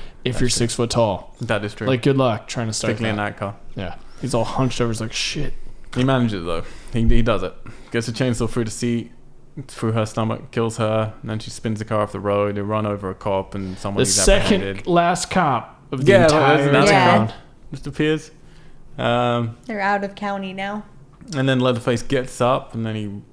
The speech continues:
Speaker 2: walks into darkness in another sort of comic book, looking kinda sad. He looks
Speaker 1: Yeah.
Speaker 2: like, "Oh, everyone's dead now." <laughs>
Speaker 1: Yeah.
Speaker 2: And then we get, we do get a voiceover, but at the end of the movie, not at the beginning, talking about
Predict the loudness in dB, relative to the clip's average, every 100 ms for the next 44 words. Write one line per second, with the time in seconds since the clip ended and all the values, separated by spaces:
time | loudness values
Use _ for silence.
0 | -20 -18 -4 -4 -4 -6 -6 -2 -2 -2
1 | -4 -6 -6 -12 -10 -8 -4 -4 -6 -8
2 | -8 -6 -6 -6 -8 -4 -4 -2 -4 -6
3 | -6 -6 -8 -14 _ -20 -20 -20 -20 -18
4 | -6 -6 -2 -4 -4 -4 -2 -2 -4 -8
5 | -10 -6 -2 -2 -2 -4 -4 -4 -4 -4
6 | -6 -16 -18 -10 -8 -8 -12 -20 -16 -6
7 | -2 0 2 4 4 2 0 -4 -2 2
8 | 2 4 2 2 2 2 2 -2 0 -2
9 | -2 -4 -2 -2 -2 -4 -4 -4 -4 -4
10 | -6 -6 -6 -6 -6 -6 -8 -6 -6 -4
11 | -4 -4 -6